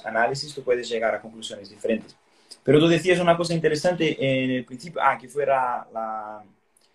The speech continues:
a la forma que algunos científicos han refutado esta, a este, a este argumento. Eso que ocurrió fue en el juzga-, en el juzgado en Denver,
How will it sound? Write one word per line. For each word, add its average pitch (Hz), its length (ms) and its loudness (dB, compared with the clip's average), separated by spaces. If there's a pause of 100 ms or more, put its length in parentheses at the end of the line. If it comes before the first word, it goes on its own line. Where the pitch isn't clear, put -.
(540)
a 107 340 -2
la 110 120 0
forma 151 320 0
que 135 100 -4
algunos 123 300 -4
científicos 117 520 -4
han 113 220 2
refutado 113 540 2
esta, 110 600 4
a 104 120 -6
este, 104 760 -6 (1120)
a 123 60 2
este 123 160 4
argumento. 123 560 4 (760)
Eso 185 460 2
que 143 160 6
ocurrió 139 460 2
fue - 360 -2
en 151 200 -4
el 139 180 -2
juzga-, 170 500 -4
en 139 140 -6
el 135 280 -2
juzgado 147 760 -2 (120)
en 120 540 -2
Denver, 127 500 2